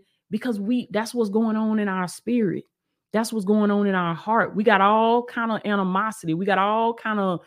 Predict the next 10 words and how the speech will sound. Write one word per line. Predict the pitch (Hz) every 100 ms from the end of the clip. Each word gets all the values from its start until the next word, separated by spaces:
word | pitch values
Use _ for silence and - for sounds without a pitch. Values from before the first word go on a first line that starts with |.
| - - -
bitterness | 143 220 220 202 175 160 -
and | 165
pain, | 151 - 233 226 208 175 156
and, | 180 170 165 170
and | 175 170
we're | 185 175
bleeding | 151 185 254 254 220 190
on | 190
the | 185 196
inside, | 226 240 175 151 147 151